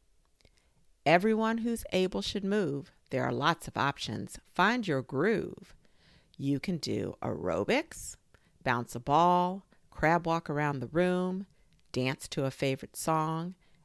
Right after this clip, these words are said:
elevate your heartbeat to stay strong. Field hockey can be fun, as can gymnastics, hula hooping, and ice skating. Jumping rope alone or with others, knee lifts,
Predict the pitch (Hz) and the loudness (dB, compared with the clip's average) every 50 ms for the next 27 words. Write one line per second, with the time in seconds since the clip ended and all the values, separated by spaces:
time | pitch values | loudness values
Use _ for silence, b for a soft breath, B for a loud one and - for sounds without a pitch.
0 | _ _ - 147 165 202 214 185 160 139 120 - - 110 107 - - - - 165 | _ _ 2 4 4 4 4 2 2 0 0 0 -2 -6 -8 -8 -10 -2 -2 0
1 | 247 - - - 139 113 - - - _ - 135 120 - - - 131 123 123 - | 0 -2 -4 -6 -6 -6 -6 -10 -14 _ -10 -10 -10 -6 -4 -2 -2 -2 -2 -4
2 | - - - 135 147 139 113 90 65 - - - - _ b b b b b b | -8 -6 -2 0 0 0 0 -2 -6 -10 -14 -18 -20 _ b b b b b b
3 | b b _ - - - 143 151 220 - - 202 135 127 - - 117 - - - | b b _ -8 -2 2 4 4 2 2 0 0 0 0 -2 -6 -10 -8 -6 -6
4 | 123 117 104 - 104 123 - - - 120 110 110 110 143 165 190 208 - _ - | -6 -6 -6 -8 -10 -10 -8 -4 -2 0 0 0 -2 -4 -6 -10 -12 -12 _ -4
5 | 127 127 123 131 156 - - - 151 135 110 120 131 - 139 139 143 135 131 143 | -2 0 0 0 -2 -4 -8 -8 -6 -4 -4 -4 -4 -4 -4 -4 -2 0 0 0
6 | 175 214 - - - - - - - - b b b b b - - 151 151 151 | 0 -2 -4 -8 -10 -10 -10 -12 -16 -20 b b b b b -4 0 2 2 4
7 | 175 196 180 156 123 117 - 117 123 131 147 - - _ - 147 180 202 214 220 | 2 0 0 -4 -6 -4 -4 -4 -4 -4 -6 -10 -14 _ -2 0 0 0 0 -4
8 | - - - 175 202 226 - - - - - - - 101 - - - 147 - _ | -4 -2 0 0 0 0 -4 -6 -6 -4 -4 -4 -4 -6 -8 -10 -12 -16 -18 _
9 | _ _ _ _ b b b b b b b b b b - 147 131 131 - 147 | _ _ _ _ b b b b b b b b b b -2 0 0 0 -2 -2
10 | 135 135 139 147 180 190 - - 135 131 131 135 135 139 139 135 131 117 131 127 | 0 2 2 2 2 0 -2 -4 -2 0 0 0 0 0 0 -2 -2 -4 -4 -4
11 | - - 180 214 208 185 170 170 170 180 - - - _ - 147 147 180 220 247 | -2 0 0 2 2 0 0 0 -2 -6 -8 -14 -18 _ -10 -6 -2 -2 -2 -2
12 | 240 202 151 131 117 85 - - - - - - - | -2 -2 -2 -2 -2 -4 -6 -8 -12 -18 -18 -18 -18